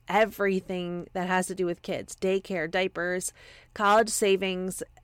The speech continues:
Kids are seriously expensive. And so as we were starting to discuss baby number three and our finances were one of, was, like, the main reason that we were worried, I thought to myself, "I, I can't let my finances stop me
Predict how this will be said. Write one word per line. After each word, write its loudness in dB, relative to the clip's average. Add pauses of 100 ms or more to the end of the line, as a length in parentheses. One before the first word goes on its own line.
(160)
Kids 4
are 4
seriously 2
expensive. -2
And -4
so 2 (340)
as 2
we -2
were 2
starting 2
to -4
discuss -2
baby 0
number -2
three 2
and -2
our -2
finances 0 (300)
were 4
one 2
of, -2 (120)
was, -4
like, -2
the 0
main 0
reason 0
that -2
we 0
were -2
worried, 0 (540)
I 0
thought 0
to -2
myself, 2
"I, -6 (560)
I 2
can't 0
let 4
my 0
finances -2
stop -2
me -4